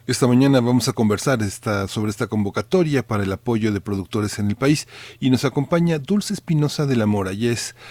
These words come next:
etnóloga y maestra en antropología. Ella in-, es parte del proyecto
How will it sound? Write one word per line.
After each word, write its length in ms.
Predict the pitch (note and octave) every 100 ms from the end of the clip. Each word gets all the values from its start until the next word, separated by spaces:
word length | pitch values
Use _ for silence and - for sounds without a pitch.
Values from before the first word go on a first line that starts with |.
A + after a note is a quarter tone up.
| -
etnóloga 720 | - G2+ C3 C3 A#2 G#2+ A2 A2
y 120 | D#3
maestra 340 | A#2 A#2+ - A#2+
en 80 | A2
antropología. 720 | F#2 G2 G#2 G#2 D#3+ D#3 B2+
Ella 180 | A2+ G#2+
in-, 160 | G#2 G2
es 140 | A#2+
parte 340 | - B2 - A#2+
del 180 | G#2+ G2
proyecto 720 | G#2+ G2+ B2+ - - A2+